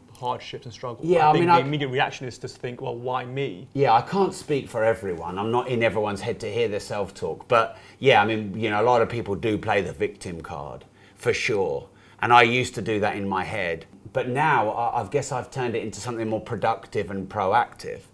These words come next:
Speaker 2: You know, when I re-, revisit those emotions, which aren't real because they happened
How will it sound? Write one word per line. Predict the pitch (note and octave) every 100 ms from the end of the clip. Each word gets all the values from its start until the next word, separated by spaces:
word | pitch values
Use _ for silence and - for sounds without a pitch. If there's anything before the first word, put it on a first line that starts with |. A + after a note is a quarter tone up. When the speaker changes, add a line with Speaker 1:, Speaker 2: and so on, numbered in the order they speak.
| _ -
Speaker 2:
You | B2
know, | G#2+
when | G#2 B2
I | A#2+
re-, | A#2+ A#2+ G2 A#2+ A#2+ B2 A#2+
revisit | A2+ A#2+ A#2+ A2
those | A2+ A2
emotions, | G#2+ G#2+ C3 C3 - F#2 D#2+ F#2+ G2 F#2+
which | G2+ - - - -
aren't | A#2 G#2 E2
real | F#2+ G#2 F2 F2
because | F#2+ G2+ -
they | F#2+
happened | G2+ G2 F#2 F2